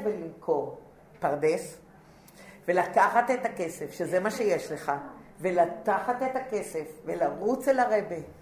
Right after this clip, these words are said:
ולדעת שלרבה עכשיו אתה יכול לעזור. מה זה גדולה? אני,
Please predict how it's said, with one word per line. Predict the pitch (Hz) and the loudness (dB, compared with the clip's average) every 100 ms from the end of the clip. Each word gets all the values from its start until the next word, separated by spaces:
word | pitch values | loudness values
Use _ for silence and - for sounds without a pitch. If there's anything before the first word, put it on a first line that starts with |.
| - - - | -20 -20 -8
ולדעת | 175 175 175 190 214 247 - | 0 2 4 6 8 6 2
שלרבה | 247 233 226 220 233 | 2 4 6 6 6
עכשיו | 226 220 226 | 6 6 6
אתה | 226 | 6
יכול | 214 208 202 | 2 4 4
לעזור. | 208 180 175 165 170 156 - - - - - - - - - - - - | 6 6 4 0 -2 -4 -8 -16 -20 -20 -20 -20 -18 -20 -20 -20 -20 -2
מה | 185 240 | 2 4
זה | 233 | 4
גדולה? | 190 170 147 151 165 | 0 -4 -2 2 2
אני, | 185 185 | 0 -6